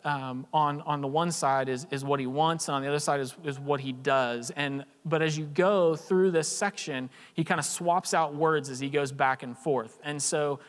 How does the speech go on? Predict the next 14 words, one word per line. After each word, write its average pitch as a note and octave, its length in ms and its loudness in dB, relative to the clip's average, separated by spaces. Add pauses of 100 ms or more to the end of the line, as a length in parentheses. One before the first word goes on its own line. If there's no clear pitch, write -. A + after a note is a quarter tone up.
(160)
on D3+ 140 2
the C#3+ 80 -2
one F#3 180 4
side, C#3 420 0
you C#3+ 100 -4
have C3+ 440 0 (220)
what, D3 200 2
what C#3+ 140 0
he C3 60 -4
wants, C#3+ 720 -2 (320)
what C3 140 -2
he C3 100 0
desires, D#3+ 1200 0 (220)
his C3+ 240 -4